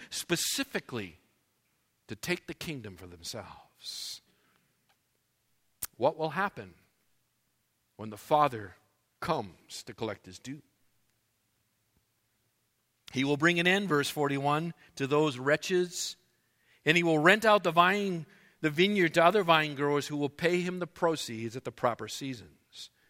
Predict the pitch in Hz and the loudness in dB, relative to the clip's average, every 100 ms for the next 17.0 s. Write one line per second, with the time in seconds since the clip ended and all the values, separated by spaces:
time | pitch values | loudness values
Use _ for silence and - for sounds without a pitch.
0 | _ _ - 120 139 139 - 151 135 135 | _ _ -8 -2 -2 -2 0 0 2 -2
1 | 131 131 135 196 185 180 175 139 139 147 | -2 -6 -8 -8 -6 -4 -4 -2 -4 -4
2 | 147 - - 135 - 120 120 - - - | -6 -8 -8 -8 -6 -6 -6 -10 -16 -4
3 | 151 151 - 190 208 226 220 196 - 170 | 0 0 4 6 6 4 0 0 -2 0
4 | 180 175 165 151 147 123 147 147 139 120 | 2 2 0 -2 -6 -2 -2 0 -4 -2
5 | 127 196 196 - 156 170 151 147 139 - | 4 4 4 -6 -6 -6 -6 -6 -6 -6
6 | 190 180 - - 160 143 135 - 123 113 | -6 -8 -12 -8 -4 -2 -4 -8 -8 -8
7 | 98 101 - - - - - 120 - 143 | -12 -16 -20 -20 -20 -14 -4 -4 -2 -2
8 | 143 151 156 - 160 151 151 165 165 139 | 4 4 4 2 -4 0 4 4 4 2
9 | 131 120 123 139 160 175 175 170 170 - | -2 -4 -4 2 2 2 0 -2 -4 -6
10 | - - _ _ _ - 123 127 131 131 | -8 -14 _ _ _ -12 -4 0 2 2
11 | 117 107 101 87 82 - - - - - | 0 -4 -6 -10 -16 -20 -20 -12 -8 -8
12 | - - - _ _ _ _ _ _ _ | -8 -10 -14 _ _ _ _ _ _ _
13 | _ _ _ _ 127 131 - 143 139 139 | _ _ _ _ -4 -4 -4 -4 -4 0
14 | 143 139 151 135 120 - 160 160 - 160 | 2 2 0 -4 -8 -8 -8 -8 -6 -4
15 | 160 156 131 - 147 151 - 151 139 147 | -2 -6 -6 0 2 0 -2 -10 -2 0
16 | 156 151 147 - 143 135 120 120 120 | 0 -2 -4 0 2 2 0 -4 -4